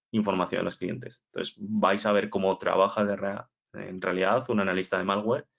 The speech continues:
y, de hecho, porque yo ya lo he visto con él, todos los trucos que va, os va a poder contar de cómo analizar malware. Recuerdo hablando con él preparando alguna clase que me decía, No, no,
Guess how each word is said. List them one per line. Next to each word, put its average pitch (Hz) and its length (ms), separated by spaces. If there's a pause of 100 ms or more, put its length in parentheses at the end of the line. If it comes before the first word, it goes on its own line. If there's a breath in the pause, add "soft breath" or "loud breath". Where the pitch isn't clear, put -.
(140)
y, 101 120
de 101 80
hecho, 110 320 (480)
porque 87 220
yo 87 100
ya 90 120
lo 90 60
he 90 40
visto 90 160
con 87 120
él, 117 160 (360 loud breath)
todos 104 160
los 101 140
trucos 107 340
que 95 80
va, 90 340
os 95 140
va 92 120
a 87 40
poder 90 200
contar 90 360
de 92 100
cómo 87 220
analizar 87 920 (140)
malware. 90 360 (220)
Recuerdo 92 480
hablando 92 400
con 92 100
él 90 100
preparando 92 320
alguna 92 240
clase 95 240
que 107 40
me 95 100
decía, 87 200
No, 107 100
no, 113 240